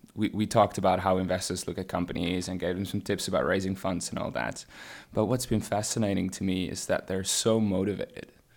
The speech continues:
These companies are so dedicated to, you know, making their companies a, s-,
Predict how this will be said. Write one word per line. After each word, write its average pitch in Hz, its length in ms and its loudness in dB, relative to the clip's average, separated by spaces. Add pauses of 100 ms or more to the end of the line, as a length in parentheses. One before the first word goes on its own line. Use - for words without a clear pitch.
(340)
These 117 220 2
companies 107 500 2
are 95 200 2
so 113 460 4
dedicated 95 840 2
to, - 160 -2
you 92 120 2
know, 92 120 0
making 104 440 2
their 98 140 2
companies 95 440 -2
a, 95 40 -6
s-, - 120 -6